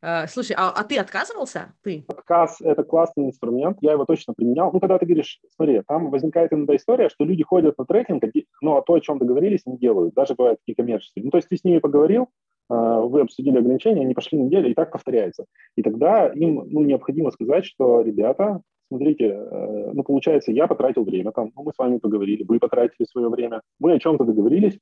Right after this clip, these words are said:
Speaker 2: а вы как бы работаете в своей концепции, как бы у вас какой-то свой план. Мы, ну, как бы смысла, получается, в наших встречах нет. Ну, то есть я не чувствую от себя пользы, и вы зря время тратите. Типа, давайте, может,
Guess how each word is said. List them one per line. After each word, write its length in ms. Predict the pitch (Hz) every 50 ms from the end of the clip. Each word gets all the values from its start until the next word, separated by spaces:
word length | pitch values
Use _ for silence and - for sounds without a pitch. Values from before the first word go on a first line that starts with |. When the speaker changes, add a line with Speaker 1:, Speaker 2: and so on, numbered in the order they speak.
| _ _ _
Speaker 2:
а 100 | - 107
вы 220 | 113 160 202 220
как 180 | 214 170 151 143
бы 300 | 139 135 135 127 123 120
работаете 500 | 117 117 139 175 185 175 147 131 - 120
в 60 | -
своей 260 | - - 135 143 135 120
концепции, 480 | - 107 101 - 180 202 196 - -
как 140 | - - 104
бы 60 | 104
у 40 | 107
вас 120 | 117 127 -
какой-то 180 | - - -
свой 200 | - - 123 110
план. 220 | - 107 104 98 95 _ _ _ -
Мы, 280 | 135 160 143 113 107
ну, 120 | - 160 151
как 140 | 151 131
бы 120 | 127 - - _ _ _
смысла, 360 | _ - 156 180 208 - 226 202
получается, 540 | 185 160 151 139 - 160 147 139 - -
в 40 | 110
наших 280 | 120 139 151 - 127 -
встречах 340 | - - 135 143 - 123 - -
нет. 220 | 127 117 101 95 - _ _ _ -
Ну, 100 | 156 160
то 100 | 165 147
есть 120 | - -
я 200 | - 113 131 175
не 100 | 208 208
чувствую 400 | 190 - 196 180 - - 151 143
от 80 | 127 -
себя 120 | - 135
пользы, 440 | - - 139 131 120 113 110 101 98 - _ _ _ -
и 60 | 107
вы 180 | 117 156 185
зря 180 | 170 165 165 160
время 260 | 151 151 147 147 135 123
тратите. 420 | - 127 117 110 - 101 - 104
Типа, 380 | - - 131 - 117 113 110 98 - _ _ _ _
давайте, 300 | 104 104 127 156 180 -
может, 280 | 127 120 113 110 107